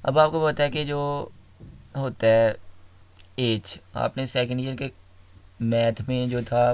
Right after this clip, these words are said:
first chapter, उसमें आपने इस तरह का एक question किया था जिसमें आप एज को time का function बता रहे थे, तो velocity या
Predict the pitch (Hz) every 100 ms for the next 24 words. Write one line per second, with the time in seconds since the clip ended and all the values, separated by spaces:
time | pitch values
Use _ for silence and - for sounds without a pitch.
0 | 113 - 120 - 113 101 113 117 - 123
1 | 120 120 123 123 - - - - - 123
2 | - 131 127 127 120 123 113 - 123 120
3 | 117 113 117 113 - 123 120 117 - -
4 | - - 117 113 - 123 120 113 113 123
5 | 123 120 113 123 123 123 117 117 123 123
6 | 120 113 113 110 - 123 120 120